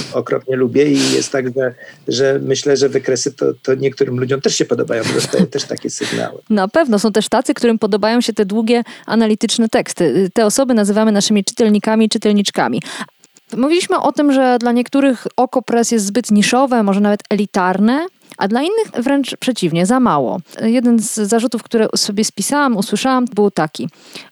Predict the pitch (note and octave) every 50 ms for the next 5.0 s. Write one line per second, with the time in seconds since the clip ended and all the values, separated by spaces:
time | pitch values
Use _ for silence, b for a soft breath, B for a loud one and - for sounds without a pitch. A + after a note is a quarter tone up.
0 | B - D4+ - F4 E4 - D4 D4 C#4 - - - C4+ - - D#4+ E4 E4 E4
1 | D4+ A#3 B3 G3+ G3 A3 A3+ A#3 B3+ C#4 B3 - A#3+ G#3+ G3 - C4 C4+ - -
2 | - - - A#3+ - - A3 G#3 G3+ G3 F#3+ F3+ E3+ E3+ G3 A3 C4+ D4+ E4 B
3 | B B B B - - - C4 B3 A3 A#3+ B3 B3+ C#4 D4+ D#4 - A3 G3+ -
4 | B3+ - D4 D4+ - - E4 D#4 F4+ F4+ - E4+ C4 G3+ F#3+ - - E3+ D#3 D3+